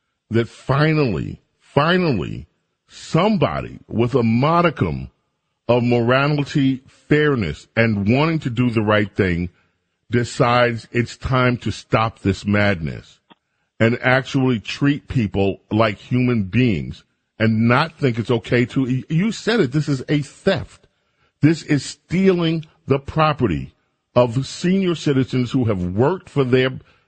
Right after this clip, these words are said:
who have worked all their lives, contributed all their lives, and yet they're being treated like worse than dirt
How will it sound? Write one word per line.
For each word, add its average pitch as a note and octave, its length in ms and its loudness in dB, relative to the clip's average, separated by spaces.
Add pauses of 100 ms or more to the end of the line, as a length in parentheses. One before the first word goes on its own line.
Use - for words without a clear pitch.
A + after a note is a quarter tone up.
(220)
who D3 160 2
have B2+ 160 -2
worked D#3+ 280 0 (100)
all G3+ 260 2
their G#3+ 200 0
lives, G2+ 460 0
contributed C3 1040 -2
all F3+ 240 2
their G3 180 2
lives, D2+ 560 -2 (580)
and C3+ 180 2
yet D#3 180 0
they're D#3 140 4
being C#3+ 260 0
treated C#3+ 400 0
like A#2 300 0
worse C3+ 360 0
than E3 360 0
dirt A#2+ 300 2